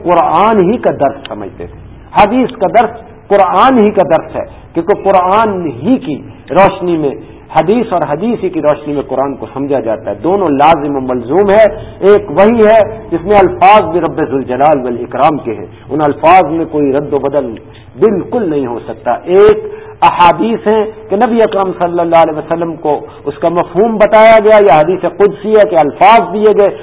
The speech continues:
اور اللہ کے نبی نے اپنی زبان میں انہیں ادا کیا، اور بہت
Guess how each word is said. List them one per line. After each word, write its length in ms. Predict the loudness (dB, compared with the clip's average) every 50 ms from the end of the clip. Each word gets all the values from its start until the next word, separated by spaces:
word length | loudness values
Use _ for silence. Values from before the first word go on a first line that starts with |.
| -14 -4
اور 140 | -2 0 0
اللہ 220 | 2 2 2 2 2 0
کے 60 | -2
نبی 200 | -6 -4 -4 -4 -4
نے 40 | -4
اپنی 220 | -6 -6 -8 -8 -6 -6
زبان 400 | -6 0 2 2 2 2 0 -2
میں 80 | -2 -2
انہیں 200 | -4 -4 -6 -6 -6 -4
ادا 200 | 0 4 4 4 4 2
کیا، 220 | 2 2 4 4 4 2 -2 -8 -2 -2
اور 140 | -2 -2 -2 -6 -16 -20 -18 -6 0 2
بہت 340 | 2 4 4 4 4 2